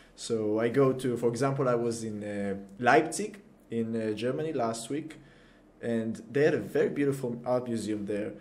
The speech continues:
Um, a lot of paintings about, about,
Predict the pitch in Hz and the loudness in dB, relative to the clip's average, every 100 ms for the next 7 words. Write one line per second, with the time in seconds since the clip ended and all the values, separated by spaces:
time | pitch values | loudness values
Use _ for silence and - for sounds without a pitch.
0 | - - - 113 113 113 107 127 147 151 | -18 -20 -12 -6 -4 -4 -4 0 4 4
1 | 131 139 123 113 104 101 101 113 107 - | 4 0 0 -2 -4 -4 -2 0 -2 -6
2 | 117 120 | -10 -10